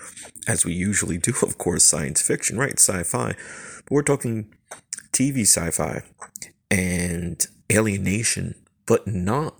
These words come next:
the nineteen eighty-eight feature film starring James Caan and Mandy Patinkin, which I love. I do love. <laughs> I'm sure you do too. You probably do. I hope you do. If not, take a look. But this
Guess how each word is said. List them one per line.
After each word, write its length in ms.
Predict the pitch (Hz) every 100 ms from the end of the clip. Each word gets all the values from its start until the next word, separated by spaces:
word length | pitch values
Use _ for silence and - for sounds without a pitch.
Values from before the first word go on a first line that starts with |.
| -
the 100 | -
nineteen 540 | 87 87 92 - - 92
eighty-eight 440 | - 92 87 87 -
feature 280 | 95 -
film 440 | 85 90 92 139 175 _ _ _ _ _ -
starring 560 | - - - 90 90
James 380 | 92 92 90 90
Caan 360 | - 98 98 95
and 120 | 92
Mandy 260 | 92 90
Patinkin, 640 | - - - 92 92 101 139 - _ _ _
which 380 | 120 113 104 95
I 80 | 85
love. 720 | 87 - 113 156 - - - _ -
I 120 | 104
do 240 | 101 120
love. 520 | 117 143 143 117 - - _
<laughs> 460 | - - - _ -
I'm 120 | 92
sure 200 | - 127
you 220 | 104 107
do 240 | 98 101
too. 340 | 90 139 151 104
You 160 | 95 - - -
probably 360 | - 123 131 98
do. 100 | 90
I 80 |
hope 300 | 90 113 -
you 80 | 92
do. 260 | 90 87 - - - - - -
If 140 | 107
not, 160 | 127 131
take 160 | 107
a 60 | 95
look. 260 | 113 - - -
But 260 | - - - - - - - - - - -
this 680 | 117 131 170 - - - -